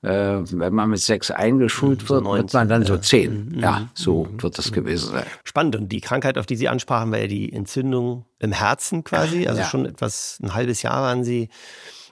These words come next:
Speaker 2: ähm,
Speaker 1: Krankenhaus, weil
Speaker 2: im
Speaker 1: es dafür noch
Speaker 2: Krankenhaus.
Speaker 1: keine
Speaker 2: Mhm.
Speaker 1: Antibiotika gab
Speaker 2: Mhm.
Speaker 1: damals.
Speaker 2: Mhm.
Speaker 1: Wissen Sie, was, ähm, ich da kennengelernt habe? Die Besuchszeit,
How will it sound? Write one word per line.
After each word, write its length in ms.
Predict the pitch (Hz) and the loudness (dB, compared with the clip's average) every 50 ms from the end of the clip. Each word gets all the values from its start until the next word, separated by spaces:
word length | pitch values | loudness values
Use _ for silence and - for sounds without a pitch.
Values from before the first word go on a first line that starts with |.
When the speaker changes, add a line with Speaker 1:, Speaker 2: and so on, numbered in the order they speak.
| _ _ _ _ _ _ - | _ _ _ _ _ _ -4
Speaker 2:
ähm, 240 | 117 113 110 107 | -2 0 0 2
Speaker 1:
Krankenhaus, 440 | 107 104 123 123 113 120 123 117 - | 4 6 6 6 8 6 6 6 6
weil 120 | 120 117 117 | 6 6 6
Speaker 2:
im 20 | |
Speaker 1:
es 120 | 117 - | 6 4
dafür 100 | - 123 | 4 2
noch 280 | 110 - 131 123 110 101 | 2 4 2 2 2 2
Speaker 2:
Krankenhaus. 20 | |
Speaker 1:
keine 240 | - - 113 113 107 | 2 2 2 2 4
Speaker 2:
Mhm. 60 | - | 2
Speaker 1:
Antibiotika 720 | 117 110 117 110 110 113 107 117 120 113 113 - - 87 | 2 2 2 2 2 4 4 4 2 2 0 -2 0 -2
gab 240 | 87 - - 131 131 | 0 0 -2 -2 0
Speaker 2:
Mhm. 120 | 120 113 110 | 0 0 0
Speaker 1:
damals. 500 | 104 - - - - 120 120 - - - | 0 0 0 -2 -4 -4 -6 -8 -10 -10
Speaker 2:
Mhm. 80 | 131 123 101 95 98 98 101 110 113 - - | -10 -10 -10 -10 -12 -12 -14 -16 -16 -8 -2
Speaker 1:
Wissen 260 | - 110 123 147 165 | 0 0 2 2 4
Sie, 180 | 156 143 139 135 | 4 4 4 2
was, 380 | 123 113 113 - - - - - - | 2 0 0 0 -4 -6 -6 -10 -8
ähm, 400 | 95 107 107 110 101 92 92 87 - _ _ - - - - | -6 -2 -2 0 0 0 -2 -4 -8 _ _ -20 -20 -6 -2
ich 160 | - 110 - - | -2 -2 0 2
da 180 | - 104 123 | 2 2 2
kennengelernt 840 | - - - 117 117 135 139 123 113 107 110 113 117 120 117 - - | 2 0 2 2 4 4 4 4 2 2 2 2 0 0 -2 -2 -2
habe? 600 | 117 110 113 120 123 139 151 151 156 156 156 151 _ _ _ - - - - - _ _ _ _ _ _ _ _ _ - 135 | -2 -2 -2 -2 -2 -2 0 0 0 0 -2 -4 _ _ _ -20 -20 -20 -20 -20 _ _ _ _ _ _ _ _ _ -14 -12
Die 220 | 123 110 113 123 | -4 0 2 4
Besuchszeit, 800 | 110 113 110 117 147 135 - - - 82 69 67 - - - | 4 4 4 4 4 2 2 2 0 0 0 0 -4 -6 -12